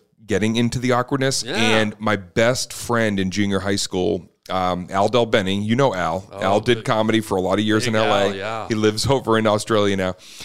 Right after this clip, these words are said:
Speaker 1: He was, like, before school, the kid who would, like, go behind a Stop and Shop and just, like, get drunk, even before school. And I'd hang with him. I
Speaker 2: How
Speaker 1: was his
Speaker 2: old was
Speaker 1: buddy.
Speaker 2: this?
Speaker 1: We were, like, thirteen or fourteen.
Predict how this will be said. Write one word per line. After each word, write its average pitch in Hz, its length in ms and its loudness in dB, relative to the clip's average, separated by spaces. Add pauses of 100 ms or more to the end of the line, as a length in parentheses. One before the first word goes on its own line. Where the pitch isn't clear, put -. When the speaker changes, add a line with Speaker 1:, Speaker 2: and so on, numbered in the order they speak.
(240)
Speaker 1:
He 139 300 -2
was, 139 300 2
like, 120 460 0 (520)
before 123 420 2
school, 123 460 2
the 113 100 -6
kid 110 260 0
who 110 180 2
would, 104 140 2
like, 95 220 -2
go 107 140 0
behind 104 400 -2
a 95 40 -6
Stop 98 340 0
and 101 100 -2
Shop 90 320 -2
and 87 100 -6
just, 87 220 -4
like, 87 280 -4 (380)
get 110 240 -2
drunk, 104 460 -2
even 107 220 0
before 101 340 0
school. 104 440 -4 (320)
And 127 80 -2
I'd 143 140 2
hang 156 240 -2
with 104 140 -2
him. 87 120 -8
I 92 40 -4
Speaker 2:
How 98 120 0
Speaker 1:
was 165 80 0
his 180 80 2
Speaker 2:
old 196 140 0
was 131 180 2
Speaker 1:
buddy. 220 100 2
Speaker 2:
this? - 260 -8 (100)
Speaker 1:
We 147 80 -2
were, 320 160 0
like, 320 260 -4
thirteen 135 480 0
or 120 40 0
fourteen. 117 540 -2